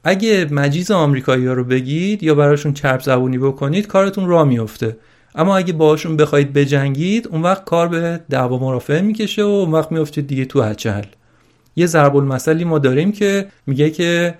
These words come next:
خرها دوست دارن که از سمتی بدنشون نوازش بشه که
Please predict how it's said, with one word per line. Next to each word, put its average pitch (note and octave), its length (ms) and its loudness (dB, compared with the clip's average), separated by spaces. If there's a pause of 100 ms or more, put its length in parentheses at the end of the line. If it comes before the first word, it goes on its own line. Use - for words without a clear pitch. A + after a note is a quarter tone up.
خرها C#3+ 760 0
دوست - 240 -6
دارن F#3 280 0
که F#3+ 400 0 (200)
از C3 140 0
سمتی G#3 460 -2
بدنشون E3+ 640 -2
نوازش D3+ 500 0
بشه D#3 460 -2
که C#3+ 480 4